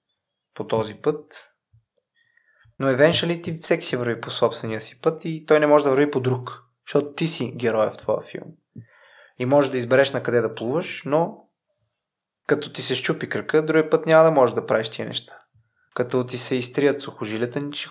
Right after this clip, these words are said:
ще можеш да ходиш доста по-малко и ще ходиш толкова, колкото трябва. И така човек се учи. Ние се учиме през призмата на проба и грешка много често, когато не, не искаме да се вслушваме в мъдростта на човечеството.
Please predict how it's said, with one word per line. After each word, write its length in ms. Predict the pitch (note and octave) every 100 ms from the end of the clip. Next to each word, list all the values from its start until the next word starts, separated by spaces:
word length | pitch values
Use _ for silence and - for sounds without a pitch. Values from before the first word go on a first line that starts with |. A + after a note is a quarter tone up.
| -
ще 120 | D#3+
можеш 160 | C#3
да 60 | C3
ходиш 220 | C3 C#3+
доста 300 | D3 D3 D3
по-малко 460 | D3+ D3 A#2 A2 C#3
и 220 | E3+ G#3+ _
ще 160 | - G#3+
ходиш 320 | G3+ F#3+ F#3+
толкова, 320 | F#3 F3+ E3+
колкото 360 | - B2 - -
трябва. 400 | E3+ E3 C3 A#2+ - _ _ _ _ - _ -
И 100 | D3
така 260 | - D3
човек 260 | C#3+ B2 A#2+
се 120 | -
учи. 480 | D3 D3 - - - _ _ _ _ - _ _ _ _ _
Ние 100 | C#3+
се 120 | C3
учиме 340 | A2 G#2 C3 C3
през 220 | B2+ B2
призмата 400 | A#2+ A2+ A2+ B2
на 140 | A#2+
проба 260 | B2 B2+ B2
и 40 |
грешка 380 | B2 C3 C3 -
много 220 | A2 G#2+
често, 380 | - - - - - _ -
когато 340 | A#2+ A2+ A2+
не, 80 | A#2 - -
не 160 | B2+
искаме 380 | B2 - A#2 A#2+
да 140 | A#2
се 260 | A#2 - A#2+
вслушваме 480 | A#2 A#2 - A#2+ A#2
в 100 | A#2+
мъдростта 420 | A#2+ B2 - B2
на 100 | A#2+
човечеството. 640 | A#2+ B2 A#2+ - - -